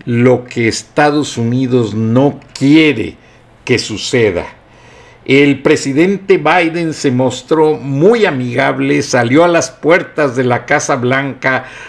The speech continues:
a recibir a su homólogo, quien muy sencillamente, pues, llegó a Washington hoy miércoles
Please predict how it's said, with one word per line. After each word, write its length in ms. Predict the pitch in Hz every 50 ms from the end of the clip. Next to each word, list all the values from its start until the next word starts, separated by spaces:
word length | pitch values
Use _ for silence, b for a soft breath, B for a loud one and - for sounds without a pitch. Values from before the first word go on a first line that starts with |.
| B B
a 100 | B 127
recibir 720 | 127 123 120 120 113 - - 120 113 117 135 147 147 147
a 60 | 151 131
su 200 | - - 120 117
homólogo, 880 | 110 107 110 120 143 160 160 147 143 135 120 123 135 143 151 160 156 B B B B B B B B
quien 540 | - - 139 139 139 139 139 143 139 135 -
muy 320 | 147 147 165 190 208 220
sencillamente, 1200 | 202 - - 160 147 143 135 - - 180 185 180 185 175 151 143 147 156 165 160 156 - - 180
pues, 540 | - - - 139 131 127 120 - - - - B B B B B B B
llegó 360 | 113 110 127 131 120 131 156 165
a 40 |
Washington 760 | 165 151 160 170 170 160 - 156 156 160 - - 156 151 151 147
hoy 160 | 139 135 131
miércoles 960 | 135 135 139 160 175 170 139 - - - 156 156 156 160 160 160 - - -